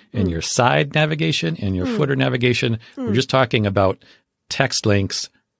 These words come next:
Speaker 1: from your blog articles.
Speaker 2: Yes.
Speaker 1: And once I tell you about this, you'll s-, begin, you'll begin to notice this when you go to other sites. You'll see this all the time once you
Speaker 2: Mm.
Speaker 1: realize what,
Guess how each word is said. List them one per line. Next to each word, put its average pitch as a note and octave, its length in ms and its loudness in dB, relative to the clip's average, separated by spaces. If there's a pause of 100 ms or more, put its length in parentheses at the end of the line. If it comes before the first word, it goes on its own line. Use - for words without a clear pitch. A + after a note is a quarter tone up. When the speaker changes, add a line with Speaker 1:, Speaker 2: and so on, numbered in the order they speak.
Speaker 1:
from F2 360 -2
your E2 160 -4
blog F2 420 0
articles. - 580 -8 (380)
Speaker 2:
Yes. - 640 -20 (640)
Speaker 1:
And G#2 320 2 (100)
once C#3+ 460 2 (340)
I G#2 140 2
tell - 280 0
you D3+ 140 6
about F2 220 0
this, - 180 -4
you'll C3+ 240 4
s-, - 240 -2
begin, C#3+ 480 -2
you'll D#3+ 160 0
begin E3+ 260 0
to A2+ 140 0
notice A2 460 2
this - 200 -6
when G2 140 0
you F#2+ 80 0
go G#2+ 220 2
to G2+ 180 0
other F#2 240 0
sites. - 420 -8
You'll G2 160 0
see A#2+ 160 0
this F#2+ 200 2
all F#2 100 2
the D#2+ 80 -6
time D2+ 280 -10
once E2 260 -4
you F2 80 -4
Speaker 2:
Mm. E2+ 40 -2
Speaker 1:
realize D#2+ 360 -2
what, F#2 200 -2